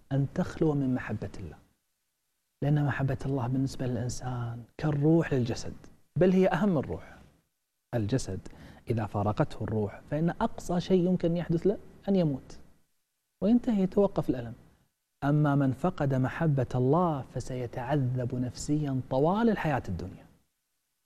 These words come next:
ما دامت محبة الله بعيدة عنه فسيتألم. لماذا؟ لأنه من المعلوم أن أشد عذاب على المحبوب هو أن يفارق حبيبه،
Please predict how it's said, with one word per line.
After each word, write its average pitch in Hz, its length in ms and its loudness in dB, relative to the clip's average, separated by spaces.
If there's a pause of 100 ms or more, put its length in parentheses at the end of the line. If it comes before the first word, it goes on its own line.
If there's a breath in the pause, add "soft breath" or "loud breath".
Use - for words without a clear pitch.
(760)
ما 202 140 6
دامت 247 420 4
محبة 220 360 2
الله 208 200 2
بعيدة 208 480 2
عنه 277 240 0 (320)
فسيتألم. - 680 -8 (1200)
لماذا؟ 185 480 2 (1300)
لأنه 233 360 4
من 233 140 4
المعلوم 156 720 2 (100)
أن 170 140 2
أشد 180 480 2
عذاب 180 560 0
على 185 160 -2
المحبوب 190 760 2 (260)
هو 160 100 6
أن 147 140 0
يفارق 131 440 -2
حبيبه، - 480 -6